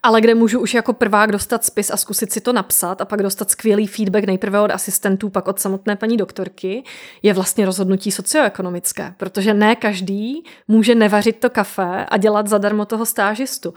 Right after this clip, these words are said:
A myslím, že tohle je problém všude, tohle je problém i v evropských institucích, i, i v Británii se o tom hodně mluvilo,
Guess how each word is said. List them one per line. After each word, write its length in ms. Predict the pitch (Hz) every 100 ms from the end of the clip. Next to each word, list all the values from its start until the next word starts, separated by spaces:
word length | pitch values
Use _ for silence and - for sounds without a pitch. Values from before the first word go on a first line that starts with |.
| - - -
A 60 | -
myslím, 260 | 202 233
že 100 | 220
tohle 280 | 220 220 233
je 60 | 233
problém 480 | 233 226 208 160 143
všude, 600 | - 185 185 226 285 320 - - _
tohle 240 | 208 214
je 60 | 214
problém 340 | 208 196 190
i 40 | 180
v 120 | -
evropských 380 | 190 233 - 247
institucích, 840 | 254 240 247 233 220 226 208 196 -
i, 40 |
i 140 | 185
v 80 | 170
Británii 540 | 185 185 226 233 226 226
se 140 | 240
o 60 | 208
tom 140 | 220
hodně 260 | 208 196 208
mluvilo, 480 | 202 196 196 190